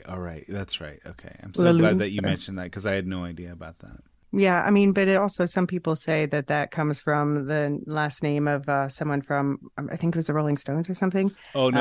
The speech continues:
Speaker 2: Uh,
Speaker 1: Grateful Dead. A-, and that, that
Speaker 2: Grateful
Speaker 1: is, I
Speaker 2: Dead, sorry.
Speaker 1: think, I, I, I mean, I know that,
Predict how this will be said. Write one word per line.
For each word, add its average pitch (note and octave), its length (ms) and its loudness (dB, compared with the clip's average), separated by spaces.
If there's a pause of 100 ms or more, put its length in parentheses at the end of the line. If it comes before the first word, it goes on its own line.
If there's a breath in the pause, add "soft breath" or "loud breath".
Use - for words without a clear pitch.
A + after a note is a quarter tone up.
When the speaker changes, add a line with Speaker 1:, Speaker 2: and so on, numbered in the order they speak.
Speaker 2:
Uh, C#3 100 2
Speaker 1:
Grateful A#2 340 -2
Dead. E2+ 400 -8
A-, B2+ 60 -8
and D#3+ 260 0
that, F#3 160 4
that C#3+ 60 -12
Speaker 2:
Grateful E3 260 4
Speaker 1:
is, C#3+ 60 0
I C#3+ 80 2
Speaker 2:
Dead, C3 120 0
sorry. - 240 0 (220)
Speaker 1:
think, A2 220 -6
I, A#2+ 220 -2
I, C3+ 40 0
I C3 40 2
mean, A#2 260 2
I A2+ 100 4
know A2 180 2
that, G2 160 0